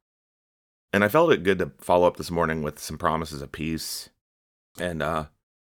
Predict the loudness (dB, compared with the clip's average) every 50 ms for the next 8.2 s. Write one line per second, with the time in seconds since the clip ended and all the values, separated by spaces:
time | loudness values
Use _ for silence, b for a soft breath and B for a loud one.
0 | _ _ -8 -8 -8 -6 -2 0 2 2 2 0 -2 -2 -4 -4 -4 -4 -6 -8
1 | -12 -8 -4 2 6 6 6 6 6 2 -4 -4 0 2 2 2 2 -2 -6 -12
2 | -20 -20 _ _ _ _ _ _ _ _ _ -8 -8 -2 2 4 4 4 4 2
3 | 0 0 -2 0 0 2 4 6 6 6 6 4 4 4 4 4 2 0 -4 _
4 | _ _ _ _ _ _ _ _ _ 0 2 2 2 2 2 2 2 2 2 2
5 | 2 2 2 2 2 2 2 2 2 2 0 -2 0 0 0 0 0 0 0 0
6 | 2 2 2 0 -4 -8 -12 -16 _ _ _ _ _ _ _ _ _ _ _ _
7 | _ _ _ -10 -4 -2 -2 0 0 -2 0 0 0 0 0 -2 -2 -4 -4 -4
8 | -4 -8 -12